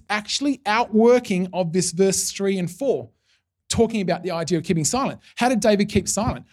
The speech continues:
Well, he's in the palace one time. He's up on the roof and he looks, and we're in the first couple of chapters of, uh, one, um, Samuel, and describing David and his reign. And he's on top of his,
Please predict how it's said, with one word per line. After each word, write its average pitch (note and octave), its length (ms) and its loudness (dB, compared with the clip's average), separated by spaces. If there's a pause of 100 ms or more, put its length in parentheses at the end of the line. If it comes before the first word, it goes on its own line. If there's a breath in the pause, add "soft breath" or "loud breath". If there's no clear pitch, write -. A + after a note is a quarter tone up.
(120)
Well, G#3+ 440 4 (200 soft breath)
he's A3+ 220 4
in E4 100 2
the F4+ 80 4
palace B3+ 460 0
one G3 140 0
time. F#3 180 0
He's G3+ 120 2
up C#4 160 0
on D4+ 100 4
the B3+ 80 4
roof F3+ 320 4
and G3 100 0
he G3 80 2
looks, C4 380 0
and G#3 200 0
we're G#3+ 120 -2
in C4 160 2
the C#4+ 60 2
first A3+ 380 0
couple G3 220 -4
of - 60 -6
chapters F3+ 560 0 (320 soft breath)
of, E3 360 4
uh, D3 240 2
one, E3+ 600 2 (120)
um, C#3 180 -2
Samuel, F3+ 580 2 (380)
and D#3 400 2 (100)
describing E3 720 2
David E3 360 4
and D#3 100 0
his D3 160 0
reign. D#3 420 0 (280 soft breath)
And D#3 120 4
he's D3+ 200 4
on E3+ 140 2
top G#3+ 220 0
of F3+ 140 2
his, D3+ 400 2